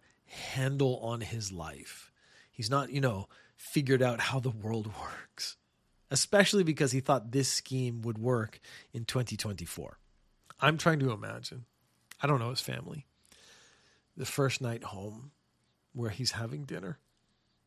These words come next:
Realistically,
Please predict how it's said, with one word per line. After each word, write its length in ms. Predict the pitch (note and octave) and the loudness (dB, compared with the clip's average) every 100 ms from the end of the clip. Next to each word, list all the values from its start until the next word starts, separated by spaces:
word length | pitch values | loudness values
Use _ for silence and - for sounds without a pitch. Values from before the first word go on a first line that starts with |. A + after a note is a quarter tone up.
| _ _ _ - - - - _ _ _ _ _ A#3+ | _ _ _ -14 -12 -12 -16 _ _ _ _ _ -4
Realistically, 1000 | F3+ A3 E3 A2+ - B2+ C3 B2+ D3 - | 6 8 8 6 -2 -4 -8 -10 -12 -18